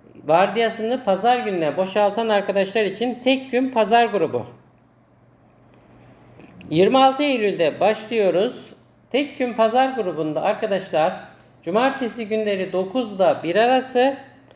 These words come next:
iki saat bir boşluk veriyoruz, dinlenme arası. Pazar günleri üç ile yedi arası.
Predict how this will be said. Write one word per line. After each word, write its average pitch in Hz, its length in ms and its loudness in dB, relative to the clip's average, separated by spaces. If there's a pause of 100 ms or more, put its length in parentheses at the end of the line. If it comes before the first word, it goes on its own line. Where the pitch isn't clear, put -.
(540)
iki 190 200 -8
saat 233 380 4
bir 214 120 -4
boşluk 220 360 -4
veriyoruz, 175 400 -2
dinlenme 196 400 0
arası. 214 520 2 (520)
Pazar 240 320 4
günleri 185 400 -2
üç 262 260 -6
ile 240 380 0 (180)
yedi 208 260 2
arası. 208 600 2